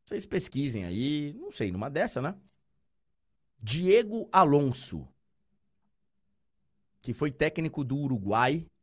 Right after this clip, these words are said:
na Copa do Mundo. Ele foi contratado pelo Uruguai pra colocar o Uruguai na Copa. Ganhou as quatro partidas que faltavam das eliminatórias, inclusive a decisiva lá no Chile, no Chile.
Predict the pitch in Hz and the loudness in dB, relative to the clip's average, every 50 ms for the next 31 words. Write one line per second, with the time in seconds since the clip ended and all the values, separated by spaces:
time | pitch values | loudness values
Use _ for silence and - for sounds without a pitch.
0 | _ _ - 113 123 120 - - 147 147 156 156 151 151 135 127 123 120 107 90 | _ _ -10 -8 -8 -6 -2 0 2 2 2 2 2 2 2 2 2 2 0 -2
1 | 80 71 73 - _ _ _ _ _ _ _ _ _ _ _ _ _ _ _ _ | -4 -8 -10 -14 _ _ _ _ _ _ _ _ _ _ _ _ _ _ _ _
2 | _ _ _ _ _ - 104 110 117 110 - 143 151 - 151 147 139 - 139 120 | _ _ _ _ _ -8 -4 -4 -2 -2 -2 -2 -2 -2 -2 -4 -2 -2 -2 -2
3 | - - 127 127 123 120 110 - 120 113 104 104 98 98 87 85 87 85 87 95 | 0 0 2 2 2 0 -2 -2 0 0 0 0 -2 -4 -4 -6 -6 -4 -2 -2
4 | 110 139 156 - _ _ _ _ _ _ _ _ _ _ _ _ _ _ _ _ | -2 -2 -4 -6 _ _ _ _ _ _ _ _ _ _ _ _ _ _ _ _
5 | _ - 113 104 - 131 123 117 - 120 123 123 117 107 98 110 107 101 87 - | _ -10 -10 -6 -2 0 0 0 2 2 2 2 2 2 0 0 -2 -2 -2 -2
6 | 107 110 - 139 143 180 180 170 151 160 190 233 262 185 - - - - 139 139 | -2 -2 -2 2 4 6 6 6 6 6 6 6 6 4 0 0 0 2 2 2
7 | 139 - - 127 107 - - 120 117 - - - 110 104 101 104 104 107 107 98 | 2 0 -2 -2 -2 -2 -4 -6 -6 -6 -4 -4 -4 -2 -2 -2 -2 -2 -2 -4
8 | 98 90 95 92 92 95 90 80 - - 82 87 107 127 151 - - - 104 110 | -4 -4 -6 -6 -6 -6 -6 -8 -8 -8 -6 -4 -4 -4 -4 -6 -8 -8 -8 -8
9 | - 110 107 92 90 104 120 117 113 110 98 92 92 101 95 - 98 95 90 101 | -6 -6 -8 -6 -4 -4 -4 -2 -2 -2 -2 -2 -4 -6 -6 -8 -8 -8 -6 -6
10 | 95 95 95 101 104 98 95 98 - - 95 98 117 139 127 104 95 117 - - | -4 -4 -4 -4 -4 -6 -6 -6 -6 -6 -4 -6 -6 -4 -4 -2 -2 -2 -2 -4
11 | - - 98 104 117 139 185 | -6 -8 -8 -8 -8 -8 -10